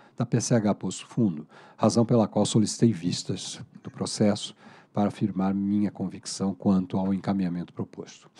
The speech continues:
Nesse ponto, eh, trago elementos trazidos pelas áreas técnicas por,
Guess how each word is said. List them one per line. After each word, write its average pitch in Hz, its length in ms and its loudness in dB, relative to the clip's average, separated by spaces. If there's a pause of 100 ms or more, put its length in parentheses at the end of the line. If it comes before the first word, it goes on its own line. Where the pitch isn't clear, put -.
(960)
Nesse 127 220 6
ponto, 156 500 6 (380)
eh, 110 300 6
trago 110 600 6 (380)
elementos 113 480 6
trazidos 110 460 2
pelas 104 260 2
áreas 101 260 0
técnicas 120 720 -2
por, - 180 -4